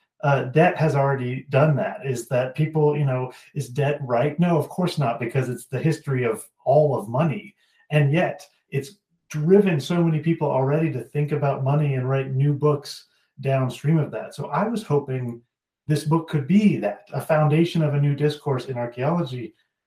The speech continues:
And I think I'm hearing that that, that, that sounds right. In, in one sense, it's work that is relatively familiar to you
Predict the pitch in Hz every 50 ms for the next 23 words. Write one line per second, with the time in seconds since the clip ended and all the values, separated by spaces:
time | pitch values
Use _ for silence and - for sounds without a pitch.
0 | _ _ - 127 117 117 110 - - 220 254 294 226 175 147 - 165 147 139 135
1 | 131 131 131 131 131 - 131 131 131 131 - _ _ _ _ _ _ _ _ -
2 | 151 143 147 139 131 131 - - 143 127 120 120 120 120 - 139 156 160 147 147
3 | 151 160 - 175 151 143 131 151 185 202 220 202 - - 147 127 135 139 - -
4 | - - _ _ _ _ _ _ _ _ _ _ _ - 139 131 - 143 135 127
5 | 120 - 180 - - - - - - _ - - - _ _ - 139 151 147 139
6 | 143 143 - - 151 143 143 131 127 123 156 170 170 170 165 143 147 135 - -
7 | 131 147 170 190 180 160 135 - - 113 107 113 104 98 98 101 - -